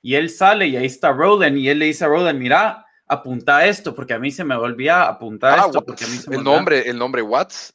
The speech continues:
Speaker 2: el nombre
Speaker 1: Ah,
Speaker 2: Watts.
Speaker 1: eso era, ajá.
Speaker 2: Ajá, ella, ella le da el nombre de Watts que él no lo tenía. Y, y él dijo, "Se me va a olvidar y apuntalo, apuntalo". Pero así como está de mal de la cabeza,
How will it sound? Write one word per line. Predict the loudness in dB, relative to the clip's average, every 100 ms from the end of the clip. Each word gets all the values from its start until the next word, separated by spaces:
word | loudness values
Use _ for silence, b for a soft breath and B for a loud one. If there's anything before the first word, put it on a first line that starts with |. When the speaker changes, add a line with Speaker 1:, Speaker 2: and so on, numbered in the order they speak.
| _
Speaker 2:
el | -8
nombre | 0 2 4
Speaker 1:
Ah, |
Speaker 2:
Watts. | 2 0
Speaker 1:
eso | -2
era, | -2 -4 -6
ajá. | -6 -4
Speaker 2:
Ajá, | 0 2 0 -2
ella, | 0 0 0
ella | 0 0
le | -2
da | -4
el | -6
nombre | -8 -6
de | -4
Watts | -2 -4 -4 -12
que | -6 -4 -6
él | -8
no | -12
lo | -12 -14
tenía. | -14 -6 -4 -6 -12 _ _ _ _ -12
Y, | -8 -6
y | -4 -2
él | 0
dijo, | 0 -2
"Se | -2
me | -2
va | -2
a |
olvidar | 0 2 4 4
y |
apuntalo, | 0 -2 -2 0 2
apuntalo". | 0 -6 -2 0 0 -4 B B B _
Pero | 2 4 2 0
así | -4 -4 -4 -6
como | -6 -6 -10
está | -2 2 4 2 0
de | -8 -6
mal | 0 0 0
de | -2
la | -4
cabeza, | -6 -4 -2 -2 0 -4